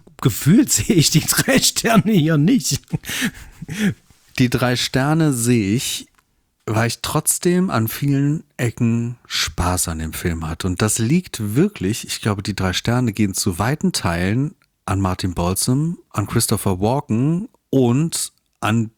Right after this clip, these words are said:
Speaker 2: die drei, vier Musikstücke, die mich hier wirklich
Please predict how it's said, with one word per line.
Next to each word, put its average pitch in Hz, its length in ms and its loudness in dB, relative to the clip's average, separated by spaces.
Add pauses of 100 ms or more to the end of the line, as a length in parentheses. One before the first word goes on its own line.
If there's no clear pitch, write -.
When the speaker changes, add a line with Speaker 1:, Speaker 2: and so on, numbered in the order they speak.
(140)
Speaker 2:
die 107 200 -4
drei, 107 300 0
vier 131 240 0
Musikstücke, 110 680 -2
die 80 140 -6
mich 82 200 -6
hier 82 200 -6
wirklich - 400 -6